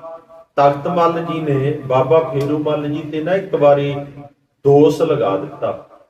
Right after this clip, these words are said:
ਦੋਸ਼ ਕੀ ਲਗਾਇਆ ਕਿ ਉਹਨਾਂ ਹਿਸਾਬ ਗਲਤ ਰੱਖਿਆ ਹੈ ਤੇ ਰਕਮ ਦੀ ਵੀ ਹੇਰਾ ਫੇਰੀ ਕੀਤੀ ਹੈ। ਫੇਰੂ ਮੱਲ ਜੀ ਤੇ ਭਾਵ ਗੁਰੂ ਅੰਗਦ ਦੇਵ ਜੀ ਦੇ ਪਿਤਾ ਜੀ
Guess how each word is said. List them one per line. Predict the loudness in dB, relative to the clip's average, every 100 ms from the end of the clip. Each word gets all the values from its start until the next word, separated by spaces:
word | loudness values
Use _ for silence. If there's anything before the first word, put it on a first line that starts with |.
| _ _ _ _ _ _ _ _ _ _ _ _ _
ਦੋਸ਼ | 0 2 0 -4
ਕੀ | -4 -2
ਲਗਾਇਆ | 0 2 4 2 0 -6 -14 -18 -20 -20 _ _ _ _ _ _ _
ਕਿ | 0 2 2 -2 -12 -16 -4
ਉਹਨਾਂ | -2 2 2 2
ਹਿਸਾਬ | 0 -2 0 2 0 0 0
ਗਲਤ | 0 0 -2
ਰੱਖਿਆ | -4 -2 0 2 2
ਹੈ | 0 0 -2 -8 -18 _ _ 0
ਤੇ | 4
ਰਕਮ | 4 2 -2 -6
ਦੀ | -4 -6
ਵੀ | -6 -4
ਹੇਰਾ | -2 0 0
ਫੇਰੀ | 0 -6 -10
ਕੀਤੀ | -12 -12 -14 -16 -14 -12
ਹੈ। | -14 _ _ _ _ _ _ _ -4
ਫੇਰੂ | -2 0
ਮੱਲ | 0 0 0
ਜੀ | -4 -6
ਤੇ | -4
ਭਾਵ | 0 2 2 -2
ਗੁਰੂ | -4 -4
ਅੰਗਦ | -2 -4 -2
ਦੇਵ | -4 -4 -6
ਜੀ | -8
ਦੇ | -8
ਪਿਤਾ | -8 -2 2 2
ਜੀ | 0